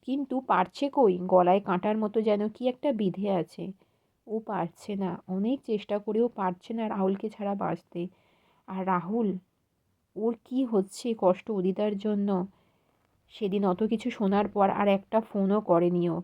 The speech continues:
কেনই বা করবে? যেচে অপমানিত হতে কেউ কেন চাইবে? কিন্তু ভালোবাসায় এসব কিছুই সম্ভব। মান অপমানের বেড়া টপকে কখন সেই মানুষটাই সব হয়ে ওঠে, সে কি আর খেয়াল থাকে?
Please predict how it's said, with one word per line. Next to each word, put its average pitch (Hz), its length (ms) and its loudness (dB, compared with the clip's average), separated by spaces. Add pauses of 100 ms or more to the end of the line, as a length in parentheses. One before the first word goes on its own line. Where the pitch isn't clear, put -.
কেনই 285 300 6
বা 339 120 8
করবে? 220 540 6 (800)
যেচে 190 320 -2
অপমানিত 196 460 2
হতে 202 380 2
কেউ 226 220 0
কেন 233 320 -2
চাইবে? 190 540 -2 (520)
কিন্তু 196 360 -2
ভালোবাসায় 185 720 0
এসব 220 400 -4 (100)
কিছুই 214 380 -8
সম্ভব। 175 520 -8 (520)
মান 180 400 0
অপমানের 180 560 2
বেড়া 175 340 0
টপকে 202 540 -6
কখন 208 360 2
সেই 320 220 4
মানুষটাই 226 720 2 (300)
সব 233 360 2
হয়ে 220 280 8
ওঠে, 240 360 2
সে 233 180 -4
কি 226 260 -2
আর 226 180 4
খেয়াল 208 300 0
থাকে? 247 520 -4